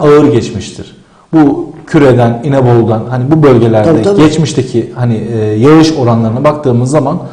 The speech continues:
Speaker 1: her zaman için çok riskli geçmiştir.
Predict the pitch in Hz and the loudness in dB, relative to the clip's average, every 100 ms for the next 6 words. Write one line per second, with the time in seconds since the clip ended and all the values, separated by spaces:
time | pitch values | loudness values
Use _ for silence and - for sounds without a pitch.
0 | - - - 226 208 160 147 135 - 190 | -18 -20 -6 2 2 4 2 0 -4 -8
1 | - - - - 190 190 156 147 - 151 | -8 -16 -20 -6 -4 -2 -4 -6 -4 -2
2 | 147 113 95 - - | -2 -2 -8 -10 -16